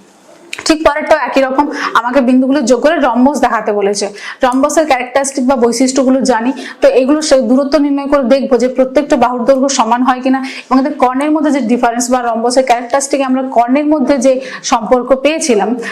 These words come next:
সেটা দেখবো যাচাই করে, তারপর আমরা বলতে পারবো এটা একটি রম্বস।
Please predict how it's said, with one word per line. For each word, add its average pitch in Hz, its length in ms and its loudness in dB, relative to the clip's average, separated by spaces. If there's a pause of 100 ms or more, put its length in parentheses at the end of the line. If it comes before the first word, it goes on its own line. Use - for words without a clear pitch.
সেটা 285 240 -2
দেখবো 285 260 0
যাচাই 262 280 0
করে, 262 280 0 (260)
তারপর 226 220 2
আমরা 330 160 0
বলতে 233 260 0
পারবো 220 280 -2
এটা 240 180 0
একটি 262 200 0 (400)
রম্বস। 202 540 -2